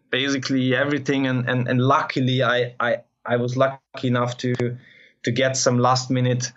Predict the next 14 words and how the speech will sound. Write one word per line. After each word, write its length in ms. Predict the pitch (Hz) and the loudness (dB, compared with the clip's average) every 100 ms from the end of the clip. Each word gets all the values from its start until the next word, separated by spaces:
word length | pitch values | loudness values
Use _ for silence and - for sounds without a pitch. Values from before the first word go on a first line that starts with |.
| - _ _ - | -16 _ _ -6
support 640 | - 127 127 127 139 127 | -2 -2 2 4 4 2
and, 240 | 117 117 117 | 0 0 0
and, 280 | 117 117 - | 0 0 0
and, 200 | 113 - | 0 0
and 140 | 113 | -2
find 320 | - 120 120 | 0 0 2
the 80 | 117 | 2
right 260 | 120 117 117 | 2 2 0
people 380 | 123 127 123 123 | -2 0 -2 0
to, 440 | 123 117 110 82 - | 0 0 0 -4 -4
to 120 | 113 | -2
help 440 | 110 117 123 120 - | 2 2 0 -4 -4
this 220 | 117 - | -4 -2
journey, 480 | 117 117 127 135 | 0 2 2 0